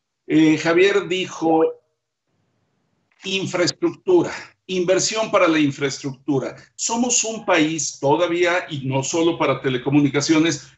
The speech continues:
con déficit de infraestructura. Necesitamos más y necesitamos mejor. Por eso es muy importante el fomento. Eh, desde The Competitive Intelligence Unit hemos documentado mucho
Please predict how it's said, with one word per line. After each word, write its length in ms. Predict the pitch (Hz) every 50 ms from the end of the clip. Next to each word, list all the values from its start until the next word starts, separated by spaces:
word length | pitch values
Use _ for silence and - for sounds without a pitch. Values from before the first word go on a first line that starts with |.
| _ -
con 220 | 160 160 165 165
déficit 640 | 180 208 196 - 190 196 185 - 190 185 143 - _ _
de 160 | - 143 139
infraestructura. 1000 | 131 135 131 - 135 131 131 - - - 127 - _ - 139 123 - - - _ -
Necesitamos 760 | - 123 - - 196 - - 196 - - 170 165 151 127 120 131
más 480 | 156 190 214 - - - - - _ _ _ -
y 120 | - 160
necesitamos 1000 | 156 165 147 156 147 147 143 - 151 139 147 151 151 156 160 156 135 - - _ _ _ -
mejor. 520 | 127 123 123 - - 120 123 120 - - -
Por 140 | 151 156
eso 220 | 190 190 - 214 208
es 80 | 170
muy 240 | 185 202 220 240 226
importante 880 | - - - 175 160 143 - 165 170 170 160 - 175 175 170 151 - - _ _ _ _ _ -
el 260 | - 170 180 190 160
fomento. 680 | - - 151 147 147 139 135 131 110 - - - - _ _ _ _ _ _ _
Eh, 460 | - 131 143 143 139 143 139 139 135 127
desde 360 | 131 139 131 - 143 139 131
The 140 | - 135 -
Competitive 560 | 147 147 151 160 202 202 208 - - 196 185
Intelligence 760 | 180 151 156 170 165 156 147 156 165 165 156 135 - - 165
Unit 300 | 160 160 156 151 147 151
hemos 240 | 151 147 156 156 135
documentado 680 | 156 143 143 151 151 151 143 143 202 202 196 208 208
mucho 580 | 202 185 165 160 147 151 - 160 156 156 151